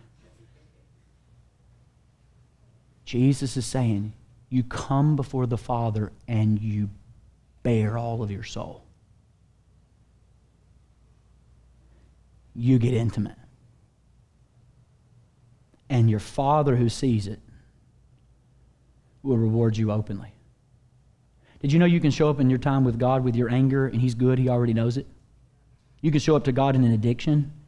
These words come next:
Isn't it awesome? You can show up to God with an addiction and you don't have to say, "Okay, God,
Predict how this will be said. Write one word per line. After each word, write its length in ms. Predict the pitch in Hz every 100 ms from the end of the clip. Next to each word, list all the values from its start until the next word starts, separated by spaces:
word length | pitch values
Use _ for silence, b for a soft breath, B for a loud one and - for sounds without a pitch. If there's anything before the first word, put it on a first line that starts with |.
| -
Isn't 160 | 151 196
it 80 |
awesome? 340 | 147 143 143 135
You 80 | 139
can 100 | 131
show 160 | -
up 80 | 135
to 60 | 131
God 220 | 131 127
with 80 | 123
an 60 | 113
addiction 440 | 110 117 135 -
and 80 | 127
you 60 | 123
don't 140 | 143
have 160 | 139 131
to 80 |
say, 160 | - 131
"Okay, 260 | 147 180 165
God, 300 | 143 131